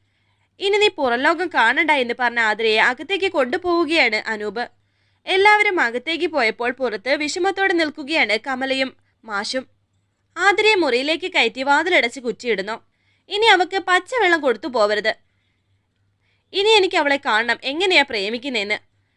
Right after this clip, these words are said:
കുറച്ച് സ്വാതന്ത്ര്യം കൂടിപ്പോയി, അതിന്റെ കുഴപ്പം അവക്ക്. ഇനി അവള് പുറം ലോകം കാണില്ല,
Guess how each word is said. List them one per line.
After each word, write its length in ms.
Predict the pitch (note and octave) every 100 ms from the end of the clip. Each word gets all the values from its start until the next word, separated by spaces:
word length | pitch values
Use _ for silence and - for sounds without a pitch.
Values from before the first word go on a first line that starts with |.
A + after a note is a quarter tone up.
| _ _
കുറച്ച് 360 | - A4+ A4 A4
സ്വാതന്ത്ര്യം 580 | F4 A3+ A#3 D4 E4+ D#4
കൂടിപ്പോയി, 520 | D#4+ E4 G4+ D#4 B3
അതിന്റെ 400 | - C4+ C#4 G4
കുഴപ്പം 420 | D#4 D4+ F4+ G4+
അവക്ക്. 360 | C#4+ G#3+ G3 G#3+ _ _ _ _
ഇനി 200 | - F#4+
അവള് 240 | A4 G4+ G4
പുറം 300 | E4 C4 C4
ലോകം 320 | F4 F#4+ F4
കാണില്ല, 640 | C#4+ G#3+ C4 D#4 G#3+ -